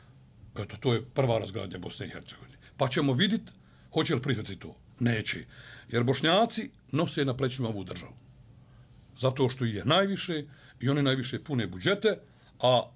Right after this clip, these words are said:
ja ne, ja, ja neću braniti plaho ni, ni prošlu vlast. I prošla vlast im je, e, e, e, re-, e, Republici Srpskoj dala P D V-a koliko im ne pripada. Ali ova je sad učinila katastrofu. Zašto? Pa dala im je u novoj raspodjeli jedan zarez četiri posto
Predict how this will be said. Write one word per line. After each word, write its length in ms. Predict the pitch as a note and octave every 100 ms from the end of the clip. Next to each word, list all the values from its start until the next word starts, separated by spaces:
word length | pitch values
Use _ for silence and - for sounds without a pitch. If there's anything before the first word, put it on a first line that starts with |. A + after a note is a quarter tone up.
| _ _ _ - - - - - -
ja 120 | - D3
ne, 120 | G3 E3
ja, 100 | F3+
ja 120 | F#3+
neću 180 | G#3 E3
braniti 200 | G3 F#3+
plaho 160 | F3+
ni, 120 | E3 - -
ni 180 | E3 C3+
prošlu 300 | C#3+ - B2
vlast. 280 | A2+ F2 A#2
I 60 |
prošla 320 | D3+ F#3+ F#3+
vlast 280 | F3+ G3 -
im 180 | F3+ E3+
je, 100 | E3
e, 60 | E3 - - -
e, 100 | C#3+
e, 500 | D3 D#3+ D#3 D#3 D#3+
re-, 140 | D3+ D3+
e, 340 | D#3 D3+ D3+
Republici 440 | D#3 G3 F3 E3+
Srpskoj 340 | D3+ G3 - D#3
dala 320 | F3+ E3 C#3+ - - -
P 140 | F3
D 100 | D#3+
V-a 180 | E3+ D3
koliko 220 | D3+ D#3
im 100 | C#3+
ne 80 | C3
pripada. 360 | C3+ A#2+ F#2+ F2+ -
Ali 160 | - B2
ova 160 | D3+
je 80 | C#3+
sad 180 | B2 C#3+
učinila 340 | B2+ E3+ D3
katastrofu. 520 | B2 B2 - B2+ A#2 - - - - - - -
Zašto? 380 | C3+ B2 - - - -
Pa 100 | A2+
dala 240 | D3 D#3+
im 140 | D3 C#3+
je 200 | B2+ B2+ - -
u 100 | C3
novoj 240 | D3+ C3+
raspodjeli 420 | C#3+ C#3+ C#3 B2+
jedan 220 | C3+ C#3 A#2+
zarez 320 | C#3 C3+ -
četiri 300 | D3 C#3 A#2+
posto 460 | D3 D3 - D3